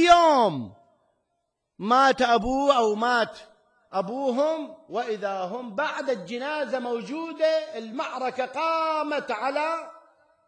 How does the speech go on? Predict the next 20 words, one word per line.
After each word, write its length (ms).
معركة 600
الإرث، 440
حصر 340
الإرث، 400
يردون 360
فلوسه. 500
وخلوا 480
الجنازة 840
ال-، 140
الغرباء 920
هم 300
اللي 480
يروحون 420
يودوها 580
ويغسلون 680
الجثة 680
و-، 360
وما 240
إلى 140
ذلك. 680